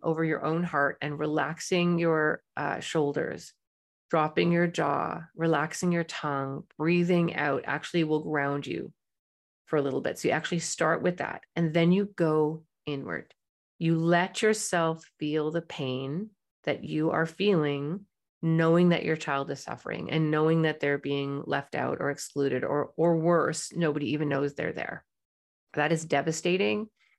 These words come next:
Feelings are information. They are meant to be felt. They are difficult to feel. They are painful to feel. But the more you actually feel it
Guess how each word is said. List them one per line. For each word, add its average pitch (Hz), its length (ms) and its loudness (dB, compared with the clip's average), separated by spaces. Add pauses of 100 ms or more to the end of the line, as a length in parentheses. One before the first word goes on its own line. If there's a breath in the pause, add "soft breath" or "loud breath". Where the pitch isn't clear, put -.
(500)
Feelings 220 520 6
are 165 160 2
information. 156 960 -2 (180)
They 160 140 2
are 151 160 2
meant 156 640 0 (400)
to - 80 0
be 160 140 0
felt. - 580 -2 (440)
They 175 120 4
are 156 420 0
difficult 175 480 -2
to 160 80 -8
feel. 151 320 -2
They 151 140 0
are 135 180 -4
painful 180 600 0
to 160 100 -6
feel. 139 240 -2
But - 180 -6
the 165 60 0
more 180 440 6
you 208 300 2
actually 165 460 -4 (100)
feel 185 300 4
it 143 240 2